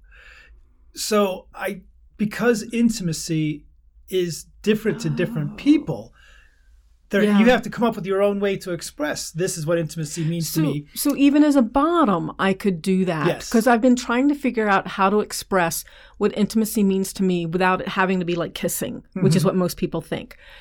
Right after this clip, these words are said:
Speaker 2: So even as a bottom, because I can generate that energy, I could probably show them what it is I'm looking for. So when I'm looking for intimacy, I mean, sometimes I, I just had a flash of a picture in my head. Sometimes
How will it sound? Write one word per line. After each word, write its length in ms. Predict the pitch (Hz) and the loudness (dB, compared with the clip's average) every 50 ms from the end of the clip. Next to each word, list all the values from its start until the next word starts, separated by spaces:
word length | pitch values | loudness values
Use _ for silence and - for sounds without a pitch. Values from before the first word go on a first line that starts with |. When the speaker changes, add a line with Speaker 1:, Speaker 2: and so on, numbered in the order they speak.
| - - - | -20 -20 -14
Speaker 2:
So 460 | - - - 220 208 190 185 185 185 - | -6 -2 2 4 4 4 4 2 2 0
even 200 | 226 226 220 233 226 | 2 2 4 4 4
as 100 | 208 190 | 4 2
a 80 | 202 | 0
bottom, 880 | 185 185 - - 208 220 285 339 370 349 269 190 170 156 139 - - - _ - | -2 -2 -2 0 2 2 4 4 4 4 4 2 2 0 -4 -6 -8 -10 _ -4
because 240 | 196 190 202 190 202 | -2 0 0 0 0
I 120 | 220 - | 2 4
can 180 | 190 370 330 247 | 6 6 6 6
generate 400 | 202 196 180 175 170 165 156 - | 6 4 2 2 0 -2 -4 -4
that 180 | 170 160 - - | -4 -4 -4 -4
energy, 520 | 170 156 147 147 - - - - - - - - - _ _ _ _ - | -6 -6 -6 -6 -6 -8 -10 -10 -10 -12 -16 -20 -20 _ _ _ _ -4
I 80 | - 185 | -4 -2
could 160 | 180 214 190 - | 0 0 2 2
probably 340 | - 202 190 185 185 175 | 2 2 2 2 0 -2
show 260 | 170 - - 190 175 170 | -2 -2 0 0 2 2
them 280 | 160 165 160 170 165 | 0 0 -2 -2 -2
what 140 | 170 175 160 | -2 -2 -2
it 120 | 160 151 | -2 -2
is 180 | 165 165 165 156 | -2 -2 -2 -2
I'm 180 | 170 170 170 160 | -4 -4 -4 -4
looking 300 | 160 156 - 143 131 - | -6 -6 -8 -8 -10 -10
for. 480 | - - - 147 - - - - - - _ _ _ _ _ _ _ | -10 -8 -8 -6 -6 -8 -10 -14 -18 -20 _ _ _ _ _ _ _
So 220 | - - 208 175 202 | -6 -2 0 2 2
when 300 | 196 202 233 226 220 214 | 4 4 6 6 6 4
I'm 120 | 196 190 | 2 2
looking 280 | 185 180 180 185 175 160 | 0 -2 -4 -4 -6 -6
for 260 | - 175 165 165 165 - | -4 -4 -4 -4 -4 -6
intimacy, 360 | 180 175 - - 165 156 - - | -6 -8 -8 -8 -10 -8 -6 -2
I 60 | 254 | -2
mean, 100 | 196 185 | 0 2
sometimes 520 | - 247 247 247 - 240 220 220 220 214 - - - - - - - | 2 2 2 2 2 0 0 -2 -2 -4 -8 -14 -20 -20 -14 -6 -2
I, 140 | 196 196 - | -2 0 0
I 80 | 180 190 | 0 0
just 160 | 175 185 - | 0 0 0
had 140 | 190 180 165 | 0 0 0
a 40 | 160 | -2
flash 380 | - - 190 175 170 170 - | -2 0 0 2 2 0 -2
of 100 | 180 156 | -4 -6
a 60 | 165 | -6
picture 300 | 156 - 196 - - 190 | -4 -6 -6 -4 -4 -4
in 40 | 175 170 | -4 -2
my 100 | 156 151 | -2 -2
head. 180 | 170 160 156 | -2 -4 -2
Sometimes 500 | - - 214 226 233 - 240 240 247 247 | 0 0 0 0 0 0 0 0 0 -2